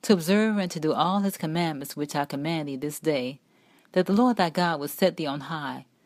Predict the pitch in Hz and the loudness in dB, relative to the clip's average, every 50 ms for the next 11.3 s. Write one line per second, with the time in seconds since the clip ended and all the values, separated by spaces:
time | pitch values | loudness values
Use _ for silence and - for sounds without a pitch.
0 | _ _ _ _ - 151 151 147 135 147 147 160 175 175 165 165 170 170 - - | _ _ _ _ -4 2 2 4 4 4 2 2 2 2 0 0 0 0 -2 -4
1 | 175 160 180 170 170 175 143 135 131 127 139 _ _ _ _ _ _ _ _ _ | -2 0 -2 -2 -2 -2 -2 -2 -2 -2 -4 _ _ _ _ _ _ _ _ _
2 | _ - _ - 156 165 185 214 240 240 214 226 202 190 156 190 190 196 190 - | _ -18 _ -4 0 2 4 4 4 4 4 2 0 2 4 4 4 4 2 -4
3 | 156 147 - 160 143 139 143 - 185 190 185 185 - 190 170 175 165 156 151 135 | -8 -4 0 0 0 0 0 0 0 0 0 0 0 0 0 0 -2 0 0 -2
4 | 147 156 175 170 - - 147 139 - - 139 131 135 127 - - 151 147 151 147 | -2 -2 -2 -4 -2 -2 -2 -2 -2 -6 -4 -4 -4 -4 -2 -2 -2 -2 -2 -4
5 | - 147 131 127 - _ _ _ _ - - _ - - 240 240 240 - 196 180 | -4 -6 -6 -6 -8 _ _ _ _ -20 -20 _ 0 2 2 2 4 0 -4 -4
6 | - - 180 143 139 135 165 180 143 127 - - 139 139 135 147 165 143 127 123 | 0 0 0 0 0 0 2 2 2 0 -2 -6 -6 -4 -2 -2 -2 -2 -2 -4
7 | - 139 131 131 127 143 131 123 120 120 - - _ _ _ _ _ _ _ _ | -6 -8 -8 -6 -8 -8 -10 -10 -12 -14 -16 -20 _ _ _ _ _ _ _ _
8 | _ _ _ _ 185 190 202 277 349 349 262 - - 220 202 175 156 151 170 170 | _ _ _ _ 4 6 6 6 6 4 2 2 4 2 2 2 2 0 0 0
9 | 170 170 - 156 147 - - 208 196 - 190 175 180 170 160 160 160 - - - | 0 -4 -6 -6 -6 4 4 4 4 4 2 0 0 0 0 0 -4 -4 -6 -2
10 | 151 151 139 135 165 170 170 - 135 127 - - - 165 165 151 135 - - - | -2 -2 0 2 0 0 0 -2 -6 -6 -6 2 2 4 4 4 0 -6 -10 -12
11 | - - - - - | -12 -12 -14 -14 -14